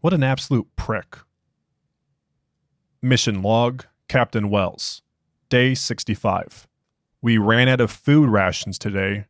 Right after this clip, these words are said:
Xander freaked out and started saying we were going to starve until I told him he was a fucking idiot.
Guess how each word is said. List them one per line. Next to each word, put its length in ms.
Xander 440
freaked 400
out 280
and 100
started 320
saying 320
we 80
were 220
going 340
to 80
starve 760
until 240
I 60
told 320
him 160
he 140
was 240
a 100
fucking 640
idiot. 340